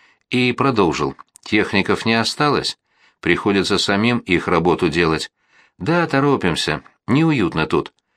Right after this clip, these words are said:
Но придется ждать ближайшую ночь, возможно, и следующую тоже. Я слышал, отправка назначена на послезавтра рано утром». На удачу выстрелил Олег и, как ни странно, попал. Кестлин согласно кивнул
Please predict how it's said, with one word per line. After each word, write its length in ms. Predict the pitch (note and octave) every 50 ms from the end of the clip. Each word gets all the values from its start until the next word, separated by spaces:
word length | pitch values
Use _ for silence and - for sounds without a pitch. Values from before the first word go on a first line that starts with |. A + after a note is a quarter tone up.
| _ _ _ _ _ _ -
Но 200 | D#2+ B2+ E3 D#3+
придется 440 | E3 D3+ D3+ D3+ C3+ - - C3+
ждать 260 | B2 A#2 C#3 C3 B2 A2+
ближайшую 540 | A#2 A#2+ A2+ C3 B2+ A#2+ - - - A#2+
ночь, 320 | B2 C#3 C#3+ C#3 - - _ _ _ _ _ _ _ -
возможно, 520 | - D#2+ E2+ D#2+ F2+ F2+ E2 - E2+ E2+
и 20 | D#2
следующую 560 | - - F2+ F2+ E2 E2 - - - E2+ D#2+
тоже. 480 | - - F#2+ A2 A2+ G#2+ A2 G#2+ A2 _ _ _ _ _ _ _ _ _ _ _ _ _ _ _ -
Я 180 | D#2+ F2 B2 C#3+
слышал, 360 | - - E3+ D#3+ - - D3+
отправка 400 | C#3+ C#3 - D#3+ D#3 C#3+ - C#3+
назначена 540 | C#3 C#3 C3 C3+ D3+ D3+ C#3+ - - C#3 C3+
на 120 | C3+ C3+
послезавтра 800 | A#2+ C#3 B2+ - - C#3 B2 C#3 C#3+ C3+ C3 - C3+ C3 B2+ A#2+ _ -
рано 340 | A2+ A2+ C#3 C3 B2 C3 D3
утром». 420 | E3+ F#3 E3 - - C#2+ C#2+ - _ _ _ _ _ _ _ _
На 200 | - D#2+ F2+ G2
удачу 400 | F#2+ F#2 F#2+ G2 E2+ - - F#2
выстрелил 420 | E2+ F2+ E2 - - E2 E2 E2+ F2
Олег 320 | F2+ G2+ A2+ A#2 - - _ _ _ _ _ _ _ _ _
и, 100 | - F2
как 260 | F2 - F#2+ E2 - -
ни 100 | F2 E2
странно, 420 | - - G#2 F#2 F2+ F#2 F#2+ F#2+
попал. 480 | - C3 C3+ C3+ - D#3+ D#3+ D3+ C#3 _ _ _ _ _ _ _ _ _ _ _ _ _ _ _ _ _ _ _ _ _ _ _ _
Кестлин 580 | - - D3+ F3+ F3 - E3 F3 E3+ E3 C#3 - _ _ _ _ _ -
согласно 560 | - - G2 G#2 A#2+ D3+ D#3+ D#3 - A2 F2
кивнул 520 | - - G#2+ G#2+ B2 D#3 F3+ F#3 F3+ E3